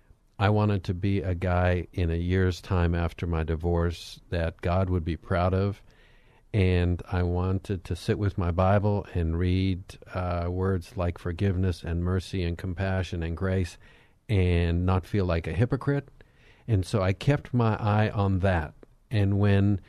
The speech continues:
these little things happen, these little provocations or these emails or these texts that become the pitfalls that you could fall in, I would try very hard to just keep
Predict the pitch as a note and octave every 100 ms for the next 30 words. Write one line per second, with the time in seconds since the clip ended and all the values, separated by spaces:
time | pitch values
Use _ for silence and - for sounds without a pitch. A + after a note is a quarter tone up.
0 | - - G2+ F#2+ A2 C#3 C#3 D#3 D3 B2
1 | C3+ C3+ C#3+ A#2 F2 F#2+ A#2 A#2 B2 A#2
2 | A#2 G#2+ A#2 A#2 - A#2 A2+ - G#2 F#2+
3 | F#2 F2 F2 E2+ F2 E2 - - - -
4 | _ _ - C3+ C#3+ B2+ A#2 A2 F#2 F2
5 | F2 E2+ - - A#2 B2 - - - -
6 | G#2 F#2 F#2 - - - - G#2 G2+ A#2+
7 | A#2 G2 F2 - - - F#2+ D#2 E2+ -
8 | D#2 F#2+ - F2 - F3+ C3+ F#2 F#2+ G2+
9 | - - - _ _ - - - A2 A2
10 | - G#2+ F#2+ A2 A2 G#2 G2+ F2 F2 F#2
11 | - - G2+